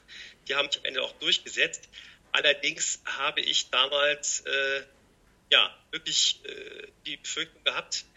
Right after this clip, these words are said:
dass das ganze Projekt zu Ende geht, aufgrund dieses Streits, äh, der intern läuft. Das haben wir immer wieder so und ähnlich, aber jetzt sind wir wieder an einem Punkt, finde ich jedenfalls, ähm, wo man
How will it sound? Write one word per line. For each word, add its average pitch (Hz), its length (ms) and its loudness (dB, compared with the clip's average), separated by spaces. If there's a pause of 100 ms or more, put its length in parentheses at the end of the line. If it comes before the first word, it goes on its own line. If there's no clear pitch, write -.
(360)
dass 135 140 -2
das - 180 -4
ganze 147 220 -2
Projekt 147 360 -2
zu - 100 -12
Ende - 260 -6
geht, 127 340 -8
aufgrund - 480 -10
dieses 139 220 -2
Streits, 139 680 0
äh, 139 260 -2
der 131 160 -2
intern 151 320 0
läuft. - 500 -2 (1800)
Das - 180 0
haben 180 140 -2
wir - 120 4
immer 165 280 0
wieder 156 320 2
so - 140 -6
und 147 200 -8
ähnlich, - 640 0
aber 143 380 2
jetzt 160 400 6
sind 151 240 -8
wir 135 80 -4
wieder 139 240 -4
an - 60 -12
einem 117 140 -18
Punkt, - 540 -4 (240)
finde - 300 -12
ich - 240 2
jedenfalls, 151 760 -2 (520)
ähm, 135 400 -2
wo 143 100 -4
man 139 160 2